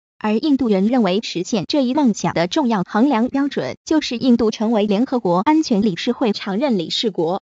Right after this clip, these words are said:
印度一直在为这个梦想而努力。随着印度经济总量的提升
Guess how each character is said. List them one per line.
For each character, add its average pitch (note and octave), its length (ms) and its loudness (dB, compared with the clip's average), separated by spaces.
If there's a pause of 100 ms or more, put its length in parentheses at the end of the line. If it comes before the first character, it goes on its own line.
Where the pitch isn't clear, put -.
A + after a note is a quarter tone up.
(300)
印 D4+ 160 0
度 C4+ 140 -2
一 C4+ 120 2
直 G#3 160 0
在 B3+ 160 0
为 A#3 160 4
这 A3 160 -2
个 G3 100 -2
梦 A3+ 200 2
想 C#3+ 260 -6
而 F3 160 -2
努 G3+ 200 0
力。 G3 280 -2 (800)
随 A3+ 180 -2
着 B3+ 180 0
印 C#4+ 200 2
度 F3+ 160 0
经 C#4+ 220 -6
济 A#3 120 -2
总 F3+ 160 -4
量 A#3 200 2
的 D#3+ 100 -6
提 F#3 180 -4
升 A#3+ 300 -2